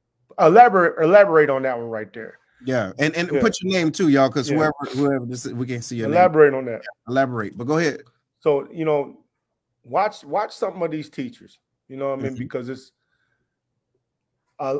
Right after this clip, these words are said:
Speaker 1: a lot of 'em are out there. I'm, I'm not, I'm not sure if any of my kids' teachers is like that or we ever experienced that, but a lot of 'em are out there, you know what I'm saying, wanting to, they <laughs> promote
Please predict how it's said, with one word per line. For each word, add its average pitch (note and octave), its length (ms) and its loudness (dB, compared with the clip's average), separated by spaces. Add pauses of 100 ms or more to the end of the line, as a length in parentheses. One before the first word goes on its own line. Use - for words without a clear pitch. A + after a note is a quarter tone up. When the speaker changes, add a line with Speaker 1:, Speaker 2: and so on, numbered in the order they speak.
Speaker 1:
a D3+ 120 -2
lot E3+ 360 0
of F3+ 120 2
'em D#3 180 -4
are C3+ 160 -6
out D3+ 260 0
there. C3 120 -6
I'm, F#3 180 -2
I'm F#3 160 -6
not, F#3 260 -2
I'm F3+ 140 -4
not E3+ 160 -2
sure D#3 200 0
if A#2+ 80 -6
any C3 160 -6
of B2 60 -8
my D3+ 160 -2
kids' C3 280 -12
teachers A#2 320 -16
is G#2 120 -20
like A2 240 -12
that A2+ 120 -10
or A2 140 -10
we B2+ 180 -6
ever A2+ 260 -4
experienced A#2+ 560 -10
that, G#2+ 200 -14 (480)
but C3 120 0
a C3 60 -4
lot F#3 200 -2
of F3+ 120 -2
'em D3 140 -6
are C#3+ 100 -2
out E3+ 240 -4
there, B2 240 -8
you C3+ 120 -10
know C#3 60 -4
what C3+ 60 -4
I'm B2+ 40 -14
saying, C3 360 -8
wanting C#3+ 340 -4
to, A#2 380 -12 (120)
they D3+ 260 2 (760)
<laughs> - 400 -16
promote D3+ 500 2